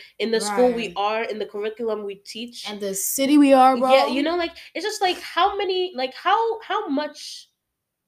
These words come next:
Speaker 1: and it, it's just, like, the certain things they say, it's just, like, you get it from somewhere.
Speaker 2: Right.
Speaker 1: Like, there's no way you don't know that what you're saying is wrong. You just don't want it.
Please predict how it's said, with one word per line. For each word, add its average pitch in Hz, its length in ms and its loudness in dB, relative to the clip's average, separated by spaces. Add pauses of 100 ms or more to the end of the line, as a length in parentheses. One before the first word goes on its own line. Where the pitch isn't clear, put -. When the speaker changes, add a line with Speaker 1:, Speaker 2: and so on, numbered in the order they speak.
(160)
Speaker 1:
and 349 120 0
it, 415 140 -8
it's 403 120 -6
just, 415 160 -10
like, 403 120 -6 (140)
the 285 100 -4
certain 370 260 -4
things 302 180 -8
they 262 100 -4
say, - 360 -4
it's 202 160 -8
just, 214 140 -6
like, 226 200 -6
you 233 200 -6
get 254 160 0
it - 120 -8
from 170 140 -16
somewhere. 165 520 -14 (760)
Speaker 2:
Right. 202 640 -8 (100)
Speaker 1:
Like, 240 220 -4
there's 277 160 0
no 311 200 0
way 320 120 -2
you 233 220 -6
don't 226 280 -6
know 220 420 -8 (520)
that 208 160 -4
what 214 140 -6
you're 196 100 -6
saying 196 300 -10
is 170 180 -12
wrong. 175 220 -12
You 202 80 -10
just 247 260 -4
don't 214 220 -4
want 208 220 -4
it. 185 120 -12